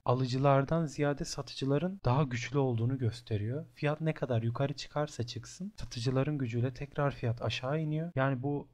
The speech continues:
az önce gösterdiğimiz upper shadow vardı ya, gölgemiz bayağı bir büyük oluyor. Ondan dolayı bu düşüş yönlü sinyal gösteriyor bize. Şimdi bu iki mumu anlatacağım size. Burada gördüğünüz üzere iki mumda da shadow bölgeler yok. Upper shadow'da,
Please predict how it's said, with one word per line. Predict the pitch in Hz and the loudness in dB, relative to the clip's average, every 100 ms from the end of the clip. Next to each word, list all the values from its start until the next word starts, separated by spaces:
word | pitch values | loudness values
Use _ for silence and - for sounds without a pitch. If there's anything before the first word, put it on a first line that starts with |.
| 139 | -6
az | 131 | -2
önce | 139 135 | -2 -4
gösterdiğimiz | 135 127 - 135 131 131 127 | -2 -4 0 0 0 -2 -4
upper | - 123 143 | -4 -2 -2
shadow | - 139 139 139 160 | -2 -4 -4 -4 -4
vardı | 165 110 | -4 -4
ya, | 98 95 | -6 0
gölgemiz | 127 120 120 127 147 117 | 2 4 4 2 0 2
bayağı | 123 131 131 135 127 | 2 4 2 0 -4
bir | 117 | -4
büyük | 107 117 123 113 | -2 -2 -2 -4
oluyor. | 98 98 135 | -4 -4 -2
Ondan | 127 131 139 | -2 0 0
dolayı | 120 110 123 123 | 2 2 2 0
bu | 156 170 | -4 -4
düşüş | 117 135 - | -4 -4 -4
yönlü | 120 113 151 | 0 0 0
sinyal | - 127 120 120 | -4 2 4 4
gösteriyor | 107 98 - 101 92 90 | 2 -2 -6 -8 -6 -8
bize. | 85 90 - - | -12 -16 -18 -14
Şimdi | - 147 135 | -6 -4 -2
bu | 143 | -2
iki | 127 - | -2 -2
mumu | 139 135 | -2 -2
anlatacağım | 139 123 104 104 104 98 | -2 0 -2 -2 -4 -4
size. | - - 117 151 | -6 -8 -8 -4
Burada | 135 135 | -2 -2
gördüğünüz | 139 139 131 139 160 | 2 2 2 0 0
üzere | 120 127 147 | 0 -2 -4
iki | 131 151 | -6 -4
mumda | 139 120 113 | 0 0 0
da | 135 160 | 0 -4
shadow | - 139 135 117 110 | -2 0 2 2 2
bölgeler | 107 113 143 135 | 2 2 2 0
yok. | 104 - | -2 -4
Upper | 123 131 | -6 -4
shadow'da, | 117 113 104 101 113 156 | -2 -2 -2 -2 -4 -6